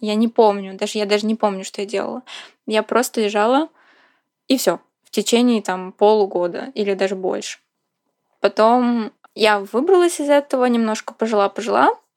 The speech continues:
снова убежала от себя с помощью двенадцатичасовой работы. Как получилось выйти? Наверное, вот то, что мне со стороны меня показали, да, то есть мой муж, он показал мне меня со стороны, он говорит: «Когда ты в последний раз вообще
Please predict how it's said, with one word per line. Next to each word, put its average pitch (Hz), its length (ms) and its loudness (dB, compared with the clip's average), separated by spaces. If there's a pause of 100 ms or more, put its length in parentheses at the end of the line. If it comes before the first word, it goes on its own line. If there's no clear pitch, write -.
(140)
снова 233 400 2
убежала 214 420 0
от 208 100 -4
себя 208 280 -2
с - 100 -10
помощью 202 680 -2 (340)
двенадцатичасовой 220 960 0
работы. 269 500 2 (1120)
Как 247 360 2
получилось 254 560 2
выйти? 302 360 2
Наверное, 277 640 0
вот 233 280 -2
то, 233 160 0
что 226 420 -6
мне 233 320 2
со 254 140 -2
стороны 240 400 2
меня 202 240 -2
показали, 208 560 -4
да, 220 160 -2
то 247 140 -6
есть 214 180 -6
мой 214 300 -6
муж, 262 400 -4
он 226 140 0
показал 220 360 0
мне 233 220 0
меня 208 180 -6
со - 120 -8
стороны, 233 340 -2
он 330 120 0
говорит: 220 300 -2 (420)
«Когда 220 280 2
ты 294 120 0
в - 120 -10
последний 220 380 -4
раз 208 240 0
вообще 202 500 -4